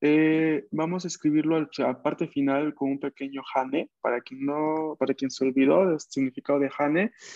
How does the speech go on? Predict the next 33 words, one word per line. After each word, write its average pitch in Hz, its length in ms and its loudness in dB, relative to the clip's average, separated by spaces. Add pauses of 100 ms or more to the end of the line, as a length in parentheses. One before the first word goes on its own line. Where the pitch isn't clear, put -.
(120)
este 139 240 2
pequeño 139 360 4
salto 127 480 0
al 113 140 -2
final, - 380 -8
¿no? 123 60 -6
Este 123 160 -12
pequeño 127 420 -2 (340)
soltar 139 720 2
el, 120 280 0
el, 117 280 -6
el, 113 640 -8 (800)
el, 120 320 -6
el 120 160 -2
lapicero, 123 720 0
¿no? 120 200 -8
El 117 80 -4
lápiz, - 500 -4 (120)
y - 240 4
hacer 123 260 4
esa 127 180 2
especie 123 320 -6
como 120 180 0
de 120 120 0
línea 123 400 2
difuminada 127 760 0
que 123 80 -16
sale 120 240 -8
natural 120 460 -2
al 117 140 -8
momento - 360 -8
de 120 80 -4
soltar 120 520 -4